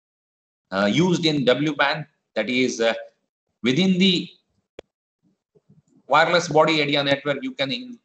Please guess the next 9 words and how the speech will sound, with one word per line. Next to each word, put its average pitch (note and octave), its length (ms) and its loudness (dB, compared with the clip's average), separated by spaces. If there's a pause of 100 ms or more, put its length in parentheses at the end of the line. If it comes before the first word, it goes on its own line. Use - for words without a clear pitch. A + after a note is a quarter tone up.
always C#3 400 0
find B2+ 320 -4
that A#2+ 140 2 (100)
there A#2 100 2
are A#2+ 120 4
certain D#3 640 0 (340)
multiple D#3 440 0
devices C3+ 440 -2
are B2 140 -4